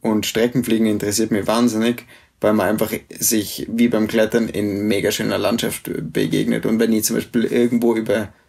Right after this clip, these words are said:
zwei, drei Tage irgendwo hinfliegen kann, autonom dann irgendwo klettern gehen und wieder zurückfliegen, das ist jetzt,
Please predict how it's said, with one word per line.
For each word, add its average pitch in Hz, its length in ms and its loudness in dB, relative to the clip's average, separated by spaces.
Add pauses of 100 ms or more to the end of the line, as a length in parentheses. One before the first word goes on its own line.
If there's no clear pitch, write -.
(240)
zwei, 107 200 0
drei 107 160 0
Tage 113 320 0
irgendwo 110 280 -2
hinfliegen 123 560 2
kann, 123 340 2
autonom 113 760 0
dann 117 180 0
irgendwo 107 360 -2
klettern 120 360 0
gehen 123 200 4
und 110 140 -2
wieder 113 160 0
zurückfliegen, 123 580 0
das 98 120 -4
ist 95 120 -6
jetzt, 156 460 -10